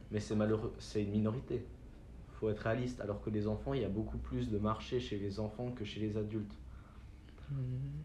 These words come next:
Speaker 1: Si, si, j'en suis
Speaker 2: Mais il y a,
Speaker 1: convaincu.
Speaker 2: il y a pas moyen, justement, d'allier les deux, parce qu'en soi,
Speaker 1: Non.
Speaker 2: quand tu regardes Pokémon, euh, no-, quand tu regardes Pokémon Noir deux et Blanc deux,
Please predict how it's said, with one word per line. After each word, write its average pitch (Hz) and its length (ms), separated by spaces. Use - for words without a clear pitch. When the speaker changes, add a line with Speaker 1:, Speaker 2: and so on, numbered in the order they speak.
Speaker 1:
Si, - 180
si, - 200
j'en 98 100
suis 139 120
Speaker 2:
Mais 143 60
il - 20
y 147 40
a, - 20
Speaker 1:
convaincu. 151 140
Speaker 2:
il - 20
y 143 40
a 135 60
pas 160 120
moyen, 165 300
justement, 143 320
d'allier 135 300
les 143 140
deux, 190 200
parce 127 180
qu'en 135 200
soi, 185 280
Speaker 1:
Non. - 180
Speaker 2:
quand 156 180
tu 170 140
regardes 170 240
Pokémon, 151 400
euh, 135 180
no-, 139 140
quand 135 100
tu 147 100
regardes 160 160
Pokémon 143 200
Noir 139 200
deux 143 80
et 135 40
Blanc 131 200
deux, 170 200